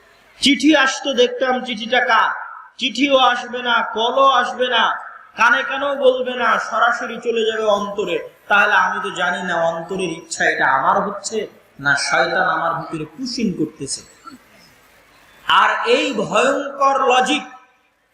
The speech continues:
পৃথিবীর কোন ইউনিভার্সিটি, কোন কলেজ, কোন স্কুল, কোন থিসিস, কোন পিএইচডি মাস্টার্স রিসার্চ পেপার আপনাকে দেখাবে না।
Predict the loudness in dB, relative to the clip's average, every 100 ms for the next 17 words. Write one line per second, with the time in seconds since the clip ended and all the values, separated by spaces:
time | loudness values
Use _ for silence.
0 | _ -2 0 2 0 -2 -2 0 2 4
1 | 4 4 4 2 0 -6 -10 -14 -16 _
2 | _ _ _ _ 2 6 6 4 4 4
3 | 4 2 -4 -14 -20 _ 0 4 4 4
4 | 0 -4 -6 -6 -6 -8 -14 _ _ _
5 | _ 2 4 4 2 0 -2 -2 -2 -4
6 | -6 -12 -16 -14 -2 0 2 -2 -2 -2
7 | -2 -4 -6 -2 -2 -2 -4 -4 -4 -4
8 | -2 -2 -4 -6 -4 0 0 0 -10 -8
9 | -6 -4 -4 -4 -2 -2 -6 -10